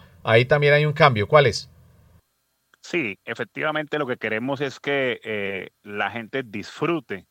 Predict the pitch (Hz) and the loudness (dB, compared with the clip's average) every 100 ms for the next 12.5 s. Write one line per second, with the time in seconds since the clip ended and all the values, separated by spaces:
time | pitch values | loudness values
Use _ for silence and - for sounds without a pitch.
0 | - 98 104 104 131 113 _ 147 135 - | -14 -8 -6 -4 -6 -8 _ -4 -4 -6
1 | 120 98 117 117 107 - 110 104 110 101 | -8 -6 -6 -4 -4 -8 -10 -8 -10 -10
2 | 90 107 98 107 107 90 101 98 110 113 | -12 -12 -12 -12 -14 -12 -10 -8 -8 -8
3 | 123 135 139 139 139 - - - - 120 | -6 -8 -4 -6 -6 -12 -20 -20 -16 -10
4 | 113 120 - 135 123 135 135 127 135 - | -6 -6 -4 -6 -6 -6 -4 -6 -12 -20
5 | - 156 110 98 87 85 104 101 - 101 | -6 -4 -4 -6 -10 -12 -8 -8 -8 -8
6 | 117 131 139 185 - - - - 104 107 | -4 -2 -2 -6 -14 -20 -20 -10 -4 -2
7 | 113 120 123 120 - 117 123 120 110 95 | -2 0 0 -2 -2 -2 -2 -2 -4 -4
8 | 107 98 92 110 120 120 - 117 107 _ | -6 -10 -10 -10 -8 -10 -10 -14 -14 _
9 | 143 143 135 - 135 131 123 123 127 117 | -2 -2 -4 -4 -4 -2 -4 -6 -6 -10
10 | 95 87 - 117 113 113 - 127 117 - | -10 -10 -4 -4 -2 -6 -6 -6 -6 -6
11 | 107 95 92 - 117 120 123 120 123 117 | -6 -6 -14 -6 -6 -4 -6 -4 -4 -6
12 | 127 123 123 107 127 | -6 -4 -4 -4 -10